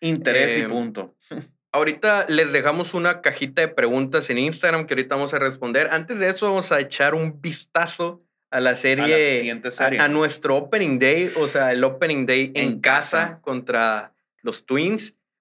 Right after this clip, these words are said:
Speaker 2: Parece, parece que los duelos de picheo van a ser Sonny Gray contra Nick Pivetta. Después
Speaker 1: Ok.
Speaker 2: vamos a tener a, ¿qué sería?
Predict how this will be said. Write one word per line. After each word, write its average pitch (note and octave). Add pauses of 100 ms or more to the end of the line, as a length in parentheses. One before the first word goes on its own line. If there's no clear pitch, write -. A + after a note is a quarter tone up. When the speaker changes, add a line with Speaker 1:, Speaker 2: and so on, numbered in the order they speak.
Speaker 2:
Parece, D#3+
parece F#3
que F3
los C#3
duelos D3+
de D#3
picheo D3+
van C#3+
a C#3
ser B2+ (240)
Sonny C#3+
Gray C#3+
contra C3+
Nick B2
Pivetta. D3+ (420)
Después B2+
Speaker 1:
Ok. C3+
Speaker 2:
vamos C3+
a B2+
tener C3+ (340)
a, D3+ (520)
¿qué C3
sería? B2